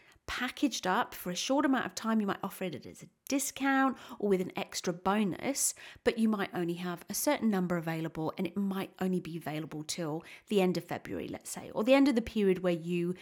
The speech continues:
feel that you're gonna be quiet. So again, you just incentivize people to take advantage of an offer with you, but they need to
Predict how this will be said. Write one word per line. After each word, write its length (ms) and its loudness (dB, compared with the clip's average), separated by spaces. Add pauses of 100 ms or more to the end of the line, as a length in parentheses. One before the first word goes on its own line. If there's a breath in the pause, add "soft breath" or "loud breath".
(180 loud breath)
feel 320 4
that 140 -2
you're 100 -2
gonna 160 -6
be 120 -10
quiet. 680 -10 (480 soft breath)
So 220 0 (140)
again, 460 0
you 100 -4
just 320 -2
incentivize 840 0
people 600 -2 (440 loud breath)
to 300 2
take 360 0
advantage 640 0
of 80 -2
an 220 0
offer 260 -6
with 260 -10
you, 140 -8 (400)
but 100 -2
they 100 0
need 200 2
to 100 -8